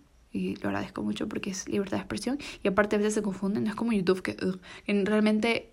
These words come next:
no puedes decir nada, te paran censurando y paran censurando a la gente, sad, pero bueno, ya me entienden. Entonces yo soy nacionalista, claro que sí, apoyo el nacionalismo, porque sí, o sea, es mi país primero, y eso es lo que está haciendo Trump, o sea,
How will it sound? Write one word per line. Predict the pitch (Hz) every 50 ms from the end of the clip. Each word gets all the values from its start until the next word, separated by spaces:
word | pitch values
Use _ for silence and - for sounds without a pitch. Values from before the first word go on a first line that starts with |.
| _ _
no | - 220 208 214
puedes | 254 240 226 190
decir | - 190 190
nada, | 185 185 180 185 185
te | 185 196
paran | 185 185 185 190 196
censurando | 196 190 190 185 180 180 175 180 180
y | 180
paran | 180 190 190 196 190
censurando | 190 190 180 180 180 190
a |
la | - -
gente, | - - 202 196 196 - 240 - - - - - - -
sad, | - - - 208 - - - - - - - - - - -
pero | - 220 208
bueno, | - 101 98 - - - - - - - _ _ -
ya | -
me | 247 247
entienden. | 214 208 190 190 190 202 254 - - - -
Entonces | - 269 302 311 320
yo | 330 330
soy | 330 330
nacionalista, | 330 311 262 233 220 202 190 190 190 220 220
claro | - 214 214 214
que | 196
sí, | 180 196
apoyo | 190 185 - 196 202
el | 202
nacionalismo, | 202 190 190 190 185 185 180 180 175 - - 214
porque | - 277 269 262 277 269
sí, | - 359 403 440 330 220
o |
sea, | 208 208 208 208
es | 202 202 - - - -
mi | - - - 214 208 202 202
país | 190 202 196 185 -
primero, | 240 247 262 269 262 269 262 262 285 302 311 - - _ _ _ _ _ - - - - - - - - - - - -
y | 214 196
eso | 190
es | 214
lo | 214 208
que |
está | 202 196
haciendo | - 202 196 190
Trump, | 185 196 226 - 233 220 - -
o | - 190
sea, | 202 190 190 190 190